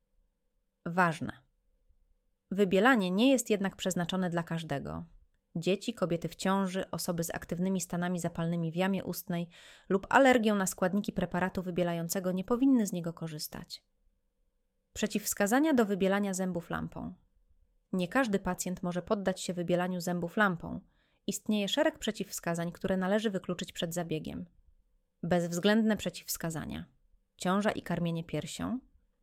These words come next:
nieleczone choroby przyzębia, rozległe ubytki próchnicowe, alergie na składniki preparatu, wiek poniżej szesnastu lat.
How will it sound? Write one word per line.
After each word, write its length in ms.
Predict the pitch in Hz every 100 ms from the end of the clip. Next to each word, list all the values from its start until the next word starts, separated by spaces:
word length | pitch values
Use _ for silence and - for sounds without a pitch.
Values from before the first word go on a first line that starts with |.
| _ -
nieleczone 480 | 180 170 170 214 190
choroby 320 | 175 170 165
przyzębia, 600 | 165 165 151 147 160 185 - _ - _ _ -
rozległe 500 | - 180 226 247 247
ubytki 420 | 196 190 208 -
próchnicowe, 760 | - 175 185 170 151 147 95 254 _ _ _ _ _ _
alergie 500 | 180 180 233 226 196
na 100 | 165
składniki 500 | - - 170 165 -
preparatu, 680 | - 156 - 139 - 185 226 - _ _ _ -
wiek 280 | 175 254 254
poniżej 480 | 196 185 175 170
szesnastu 540 | 165 233 - 165 - -
lat. 340 | - - -